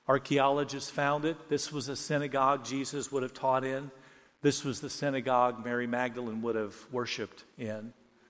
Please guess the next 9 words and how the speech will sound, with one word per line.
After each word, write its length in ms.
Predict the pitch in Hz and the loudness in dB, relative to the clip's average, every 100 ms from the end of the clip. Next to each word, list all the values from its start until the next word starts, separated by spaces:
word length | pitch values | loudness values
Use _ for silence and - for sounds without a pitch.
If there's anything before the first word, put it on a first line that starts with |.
| _ _ _ _ _ - | _ _ _ _ _ 4
But 140 | 156 | 6
Mary 220 | 196 196 | 8 8
Magdalene 480 | 185 190 196 180 151 | 8 8 8 4 4
was, 260 | 147 - - - - - - | 2 0 -6 -12 -20 -20 -4
was 180 | 151 147 | 0 2
possessed 600 | - 160 190 202 185 - | 2 2 6 4 4 4
by 200 | 165 147 | 6 6
seven 540 | 135 - 196 196 180 | 4 0 2 2 0
demons. 720 | 147 143 143 117 95 101 - | 0 -2 -2 -2 -4 -8 -8